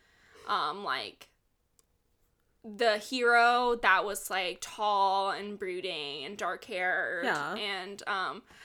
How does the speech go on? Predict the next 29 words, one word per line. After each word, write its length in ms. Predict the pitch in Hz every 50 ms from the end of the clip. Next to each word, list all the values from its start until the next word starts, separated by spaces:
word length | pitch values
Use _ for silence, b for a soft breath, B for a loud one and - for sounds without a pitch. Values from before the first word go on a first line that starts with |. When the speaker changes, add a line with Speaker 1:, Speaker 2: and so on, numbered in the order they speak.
| B B -
Speaker 1:
and, 180 | - 220 220 220
you 80 | 220
know, 200 | 214 196 190 185 196
we 160 | 196 214 233
had, 380 | - - - 214 185 175 175 -
like, 160 | 190 214 -
the 60 | 262 220
quirky 1080 | - - 320 311 277 269 - - 294 285 269 269 262 262 262 254 254 254 247 247 247
love 320 | 240 233 226 208 202 190 202
interest. 540 | 208 208 214 - 208 196 202 208 208 - -
I 60 | 220
Speaker 2:
Yeah. 120 | 226 165 285
Speaker 1:
will 80 | 339 440
say 160 | 440 381 262
a 60 | 247
lot 200 | 226 220 214 240
of 60 | 294
people 260 | - 302 294 - 277 247
were 120 | 240 247
saying 320 | 247 - 247 208 208 208
that 220 | 196 170 156 175 190
B 200 | - 196 180 190
was 240 | 202 196 196 - -
just 240 | - 190 - - -
Olive. 380 | - 170 117 127 - 131 143
I 120 | - - 208
do 200 | 208 - 214 208
not 200 | 196 170 143 127
agree. 440 | - - - - 135 123 110 113